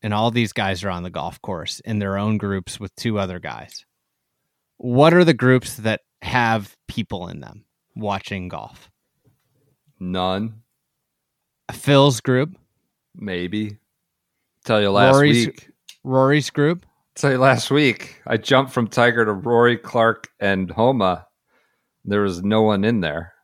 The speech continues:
Speaker 2: Now, granted, they figured they probably could pick Rory up after Tiger finished 'cause they were on opposite ends, but there was nobody there. So.
Speaker 1: I mean, so this, if you take Tiger, so then let's take Tiger out.
Speaker 2: Okay,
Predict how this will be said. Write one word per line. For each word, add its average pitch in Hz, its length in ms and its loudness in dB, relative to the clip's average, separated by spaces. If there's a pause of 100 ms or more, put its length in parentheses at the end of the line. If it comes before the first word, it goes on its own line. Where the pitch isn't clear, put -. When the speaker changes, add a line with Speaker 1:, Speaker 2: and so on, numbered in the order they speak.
(280)
Speaker 2:
Now, 98 180 2
granted, 101 480 2
they 95 260 2
figured 90 420 -4
they 87 80 -4
probably 87 280 -2
could - 160 -12
pick 98 180 -6
Rory 90 240 0
up 82 200 -4
after 85 360 -4
Tiger 82 320 -8
finished 85 480 -10
'cause 82 100 -12
they 82 80 -8
were 80 100 -4
on 80 80 -8
opposite 80 360 -8
ends, 78 340 -8
but 78 200 -12 (120)
there 92 100 -8
was 87 140 -10
nobody 82 380 -8
there. 62 320 -16 (1900)
So. 73 180 -14
Speaker 1:
I 156 80 6
mean, 175 200 4 (520)
so 165 200 0
this, 185 260 4 (320)
if 156 160 0
you 202 80 0
take 220 260 4
Tiger, 185 400 4
so - 160 -6
then 185 200 4
let's 170 240 2
take 160 240 0
Tiger 107 400 0
out. - 200 -12 (220)
Speaker 2:
Okay, 139 360 -2